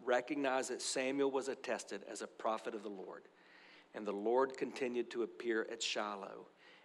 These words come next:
and there he revealed himself to Samuel through his word."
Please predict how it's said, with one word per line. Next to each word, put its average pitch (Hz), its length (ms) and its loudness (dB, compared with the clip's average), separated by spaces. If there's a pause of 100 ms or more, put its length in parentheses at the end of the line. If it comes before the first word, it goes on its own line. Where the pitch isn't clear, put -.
(120)
and 104 200 -10
there 113 320 4
he 127 160 -4
revealed 104 460 0
himself 98 520 -6 (360)
to 107 80 -6
Samuel 101 540 -4 (120)
through 101 120 -8
his 101 200 -14
word." - 260 -16